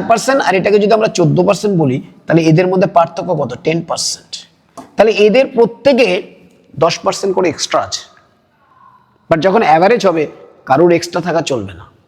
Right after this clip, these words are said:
তার মানে এদের টেন পার্সেন্ট into three, থার্টি পার্সেন্ট এই এক্সট্রা সবার মধ্যে ডিস্ট্রিবিউশন হতে হবে। সবার মধ্যে বলতে এখানে দুই আর তিন মিলে কত? পাঁচ। তাই আমরা পাঁচ দিয়ে ভাগ করে দেবো। করে দিলে এটা কত হলো? সিক্স পার্সেন্ট।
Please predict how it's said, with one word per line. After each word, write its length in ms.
তার 160
মানে 360
এদের 220
টেন 260
পার্সেন্ট 320
into 340
three, 240
থার্টি 280
পার্সেন্ট 400
এই 120
এক্সট্রা 540
সবার 600
মধ্যে 280
ডিস্ট্রিবিউশন 640
হতে 220
হবে। 460
সবার 320
মধ্যে 240
বলতে 260
এখানে 180
দুই 340
আর 60
তিন 220
মিলে 180
কত? 240
পাঁচ। 420
তাই 120
আমরা 140
পাঁচ 240
দিয়ে 180
ভাগ 180
করে 160
দেবো। 120
করে 160
দিলে 120
এটা 100
কত 160
হলো? 120
সিক্স 240
পার্সেন্ট। 640